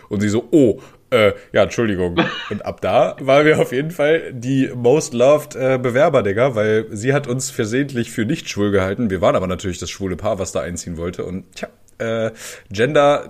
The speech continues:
Speaker 1: Gender geht immer, Digga. Sexismus schlägt auch immer als Argument.
Speaker 2: Ja, weil dann sagst du
Speaker 1: <laughs> Um
Speaker 2: am
Speaker 1: uns
Speaker 2: Ende,
Speaker 1: eventuell
Speaker 2: dann sagst du nämlich am Ende, ihr habt die Wohnung nur nicht gekriegt, weil ihr schwul seid und zack, habt
Speaker 1: So,
Speaker 2: ihr die Wohnung.
Speaker 1: die Beschwerde kommt aber sowas von rein. Die habe ich schon aufgesetzt.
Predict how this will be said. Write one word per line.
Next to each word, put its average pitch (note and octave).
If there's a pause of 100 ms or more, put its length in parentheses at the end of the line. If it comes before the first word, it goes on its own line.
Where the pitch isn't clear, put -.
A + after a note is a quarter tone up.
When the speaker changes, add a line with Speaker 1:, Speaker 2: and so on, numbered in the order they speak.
Speaker 1:
Gender D3
geht B2+
immer, G#2+
Digga. E2
Sexismus C#3
schlägt C3+
auch A#2+
immer A#2
als G2
Argument. E2 (180)
Speaker 2:
Ja, C3+
weil B2+
dann A#2+
sagst A#2+
du A#2+
Speaker 1:
<laughs> -
Um A#2
Speaker 2:
am A#2+
Speaker 1:
uns B2
Speaker 2:
Ende, A#2+
Speaker 1:
eventuell A#2 (280)
Speaker 2:
dann A#2
sagst C3
du E3+
nämlich D#3+
am C#3+
Ende, D3+
ihr D#3
habt C#3+
die C#3+
Wohnung C#3+
nur F3
nicht F#3
gekriegt, -
weil D3
ihr C3+
schwul D3+
seid A#2
und A#2+
zack, - (240)
habt -
Speaker 1:
So, A2
Speaker 2:
ihr A2
die A2+
Wohnung. A2 (720)
Speaker 1:
die A#2+
Beschwerde A2+
kommt A#2
aber G#2
sowas G2
von F2
rein. E2+
Die G#2
habe A#2+
ich C3
schon -
aufgesetzt. E2